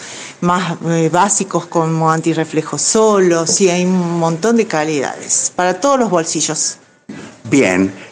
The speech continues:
Speaker 2: Eh, ¿podemos decir a julio del dos mil veintitrés de, de tanto a tanto?
Speaker 1: Sí,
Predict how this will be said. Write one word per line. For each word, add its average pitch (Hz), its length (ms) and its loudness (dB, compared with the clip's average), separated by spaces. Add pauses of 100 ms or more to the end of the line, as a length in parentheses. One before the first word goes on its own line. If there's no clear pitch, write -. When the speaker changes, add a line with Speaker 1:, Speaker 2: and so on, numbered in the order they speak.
(140)
Speaker 2:
Eh, - 160 -2 (680)
¿podemos 160 320 4
decir 151 480 4 (260)
a 82 800 0 (420)
julio 147 600 6
del 95 380 2
dos 98 120 -2
mil 113 220 4
veintitrés 110 800 2 (640)
de, 90 500 4
de 80 300 -2
tanto 120 460 4
a 98 100 4
tanto? 143 500 4 (1200)
Speaker 1:
Sí, - 160 4